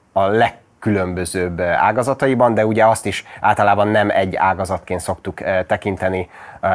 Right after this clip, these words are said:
a szolgáltatóipart vagy a, vagy a szolgáltatásokat, hanem, ö,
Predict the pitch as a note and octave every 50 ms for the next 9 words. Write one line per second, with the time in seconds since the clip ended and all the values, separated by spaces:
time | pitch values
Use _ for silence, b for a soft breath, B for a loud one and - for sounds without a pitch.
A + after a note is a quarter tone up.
0 | F#2 F2+ - - F2 - A2 G#2+ G#2 G2 F#2+ F2+ - F#2+ - G2 F#2+ G2+ G2+ -
1 | - F#2+ F#2+ - G2 F#2+ F#2+ F#2 - F2+ F#2+ F#2+ F#2 - - G#2 G#2 G2+ G2+ G2+
2 | G2 - G2+ - A2+ A2+ - - B2 - B2+ B2 A#2+ - - B B B B B
3 | B - G2+ G2+ G2+ G2 G2 F#2+ F#2+ G2 G2 G2 F#2+ F#2+